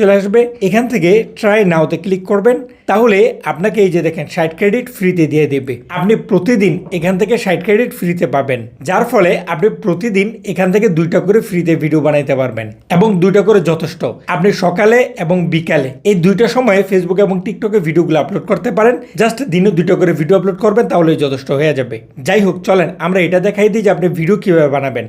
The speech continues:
আমরা এটা এখান থেকে কেটে দিলাম। এখন আমরা আসি হচ্ছে এজেন্টের পেজে। এখানে প্রচুর পরিমাণ টেমপ্লেট আছে, আপনার যেই টেমপ্লেটটা ভাল লাগে আপনি সেই টেমপ্লেট ব্যবহার করে ভিডিও তৈরি করতে পারেন। এখানে দেখেন ট্রেন্ডিং অপশন আছে, আমরা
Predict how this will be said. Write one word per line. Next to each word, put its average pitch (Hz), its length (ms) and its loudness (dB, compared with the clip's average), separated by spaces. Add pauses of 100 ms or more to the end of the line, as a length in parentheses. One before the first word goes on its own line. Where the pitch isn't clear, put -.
(220)
আমরা 175 180 2 (220)
এটা 170 160 -2
এখান 160 160 -2
থেকে 147 180 0
কেটে 180 220 2
দিলাম। 135 200 -2 (220)
এখন 220 160 0 (100)
আমরা 180 160 2 (240)
আসি 151 200 -8
হচ্ছে 185 180 -4 (220)
এজেন্টের 151 420 -4
পেজে। 135 280 -2 (180)
এখানে 226 180 2 (120)
প্রচুর 247 280 2 (100)
পরিমাণ 196 260 4 (100)
টেমপ্লেট 165 460 0
আছে, 127 180 -12 (220)
আপনার 185 220 2 (100)
যেই 190 240 4
টেমপ্লেটটা 208 500 0
ভাল 156 180 2
লাগে 165 200 4 (280)
আপনি 160 200 0 (160)
সেই 202 280 2
টেমপ্লেট 202 400 2
ব্যবহার 175 320 2
করে 220 120 4 (100)
ভিডিও 147 240 -2
তৈরি 202 220 0
করতে 185 260 -6
পারেন। 127 200 -2 (280)
এখানে 202 260 4
দেখেন 156 180 0 (100)
ট্রেন্ডিং 202 280 2 (120)
অপশন 196 220 -6 (120)
আছে, - 180 -2 (320)
আমরা 165 140 4